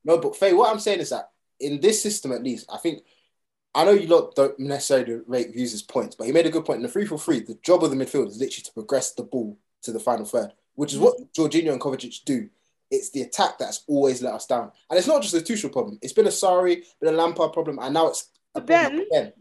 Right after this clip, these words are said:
Speaker 2: when, when you, when you look at it, okay, these midfielders, they get into the correct positions, the right positions.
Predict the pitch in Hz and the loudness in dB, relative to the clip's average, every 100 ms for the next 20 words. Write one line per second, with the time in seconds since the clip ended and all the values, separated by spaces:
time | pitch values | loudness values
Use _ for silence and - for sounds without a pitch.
0 | - - - 208 277 359 359 349 294 247 | -10 -10 -8 0 0 2 0 -2 -4 -8
1 | 240 254 302 294 277 196 - 170 180 196 | -2 -2 -2 -4 -4 -6 -6 -4 -6 -6
2 | 170 156 151 _ _ _ _ _ _ _ | -6 -8 -14 _ _ _ _ _ _ _
3 | - 202 208 220 214 202 180 _ _ _ | -20 -14 -10 -8 -8 -10 -16 _ _ _
4 | _ _ 220 233 - 262 233 220 202 190 | _ _ -6 -4 0 -2 2 0 0 -2
5 | 226 214 220 202 185 - 247 240 247 208 | -2 -4 -8 -8 -10 -6 -8 -6 -12 -10
6 | 214 185 180 180 180 202 202 202 185 175 | -8 -2 -4 -4 -4 -2 -2 -6 -12 -10
7 | 170 165 165 - | -10 -10 -14 -20